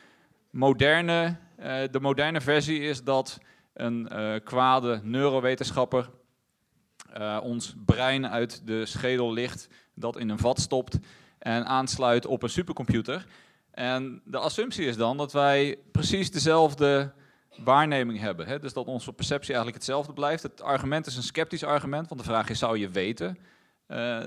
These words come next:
dat je, eh, zou je onderscheid kunnen maken tussen dat je een brein in een vat bent of niet? Dat is het sceptische argument. Maar de, de gedachtenlijn die erachter dus zit, is van dat,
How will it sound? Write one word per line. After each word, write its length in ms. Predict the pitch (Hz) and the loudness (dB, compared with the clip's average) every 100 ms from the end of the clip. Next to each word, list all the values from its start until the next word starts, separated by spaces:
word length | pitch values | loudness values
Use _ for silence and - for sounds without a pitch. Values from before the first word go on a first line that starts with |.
| - | -10
dat 340 | - - 131 - | -12 -4 -4 -2
je, 240 | 135 131 131 139 _ | -4 -4 -8 -18 _
eh, 160 | - - | -14 -12
zou 200 | 127 131 | -8 -4
je 180 | 120 127 | -2 -4
onderscheid 400 | - 143 - 139 | -6 -6 -4 -6
kunnen 200 | - 135 | -4 -4
maken 340 | 135 135 143 143 | -2 -2 -4 -6
tussen 280 | 123 - | -6 -6
dat 180 | 113 120 | -4 -4
je 60 | 127 | -4
een 120 | 113 | -6
brein 260 | 107 120 117 | -2 0 0
in 80 | |
een 60 | 110 | 0
vat 200 | 120 123 | 0 0
bent 180 | 120 107 | 0 -2
of 140 | 107 | -4
niet? 320 | 104 120 - - - - _ _ _ | -4 -6 -8 -18 -20 -20 _ _ _
Dat 120 | - | -10
is 60 | 110 | -8
het 100 | 117 | -8
sceptische 360 | - 131 123 127 | -6 -6 -4 0
argument. 480 | 117 107 101 120 | 0 -2 -6 -6
Maar 200 | 147 139 | -4 -4
de, 280 | 127 135 127 131 | -2 -4 -4 -8
de 100 | 127 | -10
gedachtenlijn 840 | 120 117 151 - 127 117 123 131 | -2 2 0 -2 -10 -2 0 2
die 140 | 127 117 | 0 0
erachter 400 | 110 135 - 147 | 2 2 0 -2
dus 160 | 135 | -6
zit, 200 | - 131 | -6 -6
is 220 | 98 117 | -6 -10
van 280 | - 117 117 | -8 -8 -4
dat, 280 | 113 117 - | -4 -4 -8